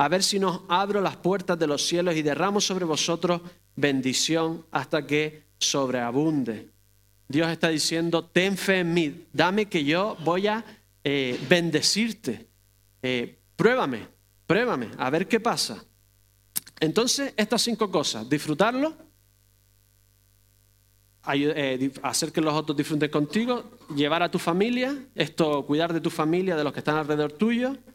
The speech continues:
eh, dejar algo para el resto, ser generosos con los que no tienen, con los demás,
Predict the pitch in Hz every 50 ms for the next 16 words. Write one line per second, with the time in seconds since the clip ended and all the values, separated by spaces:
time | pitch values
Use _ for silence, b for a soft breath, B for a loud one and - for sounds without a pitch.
0 | _ _ _ _ _ _ _ _ _ _ _ - 156 147 147 147 147 143 147 139
1 | 147 143 139 175 185 190 190 180 170 180 - 180 165 160 160 160 180 214 247 247
2 | - - - 254 262 311 302 - - - _ _ _ _ _ _ - - 202 208
3 | 185 208 196 196 190 185 208 196 - 208 185 - 185 165 165 147 - - 165 156
4 | 165 170 165 170 214 240 247 247 233 - - 156 156 147 139 147 151 180 226 262
5 | 269 -